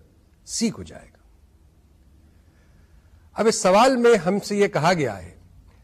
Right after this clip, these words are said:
کہ ہمیں ایک profit and loss account بنانا ہے اور بیلنس شیٹ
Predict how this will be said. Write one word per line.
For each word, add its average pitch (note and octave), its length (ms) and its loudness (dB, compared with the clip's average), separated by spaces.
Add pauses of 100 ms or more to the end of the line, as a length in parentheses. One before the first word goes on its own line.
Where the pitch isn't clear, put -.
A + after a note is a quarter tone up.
(160)
کہ F3+ 260 -2 (880)
ہمیں F#3+ 180 0
ایک G3+ 340 -2
profit E3 280 0
and C#3 120 -2
loss C#3 220 -2
account D#3+ 260 0
بنانا D#3+ 420 0
ہے E3 60 -20 (1500)
اور G#3 260 4 (1120)
بیلنس E3+ 420 0
شیٹ - 440 -6